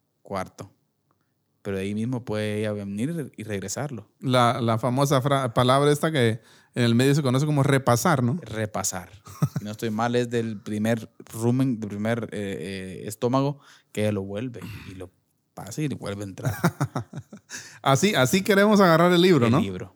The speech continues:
Speaker 1: exactamente.
Speaker 2: Sí.
Speaker 1: Entonces, qué interesante, hermano, eh, eh, ver la opinión de otras personas, ¿verdad? Con relación
Speaker 2: Exacto.
Speaker 1: al libro. Entonces, eh, cambios profundos, ¿sí? Es lo que vamos a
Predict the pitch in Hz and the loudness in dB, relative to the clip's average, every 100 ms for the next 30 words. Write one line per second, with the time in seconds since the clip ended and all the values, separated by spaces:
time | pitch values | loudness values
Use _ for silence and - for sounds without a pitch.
0 | _ _ _ - 104 98 - 101 113 71 | _ _ _ -14 -10 -10 -4 0 2 0
1 | 92 127 - 160 160 143 151 151 123 104 | 0 0 0 -2 0 2 0 0 -2 0
2 | 101 95 101 - - _ _ - 113 107 | 0 0 -4 -10 -20 _ _ -4 -2 2
3 | 127 139 139 117 120 131 123 131 - 107 | 2 2 0 0 0 -2 -2 -4 -4 -4
4 | 165 147 139 135 120 110 101 123 120 135 | -2 -2 -2 -4 -2 0 2 2 2 0
5 | 101 95 95 139 156 - - - 117 110 | -2 -4 0 0 0 -6 -20 -8 -4 -2
6 | 139 170 180 147 - 113 90 - - - | 0 0 0 -2 0 -2 -4 -12 -14 -4
7 | 131 156 - _ - 135 147 127 139 | -4 -4 -8 _ -4 -2 0 -4 -4